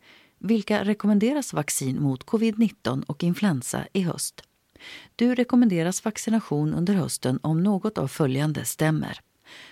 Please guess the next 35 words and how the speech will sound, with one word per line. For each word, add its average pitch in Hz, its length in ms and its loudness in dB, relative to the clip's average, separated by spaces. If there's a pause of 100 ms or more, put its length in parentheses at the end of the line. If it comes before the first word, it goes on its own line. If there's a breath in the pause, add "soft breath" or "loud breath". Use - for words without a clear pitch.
(100 loud breath)
Du 196 120 0
fyller 220 340 0
sextiofem 175 720 0
år 208 320 0
i 151 120 -4
år 160 340 -4 (160)
eller 185 380 0
är 123 200 -4
äldre. 151 440 -2 (880 loud breath)
Du 202 100 4
har 190 160 4
en 180 120 4
sjukdom 226 500 0
eller 208 180 2
något 190 260 0
annat 180 440 0
som - 180 0
ökar 214 360 2
risken 165 380 0
att 147 120 -2
du 147 100 -2
blir 131 320 -2
allvarligt 139 460 -2
sjuk. - 460 -4 (540 loud breath)
Då 214 140 2
ska - 160 2
du 196 80 6
också 160 220 2
fylla 170 300 2
arton 196 440 0
i 202 100 0
år 139 280 0
eller 127 360 0
är 127 280 -4
äldre. 170 420 0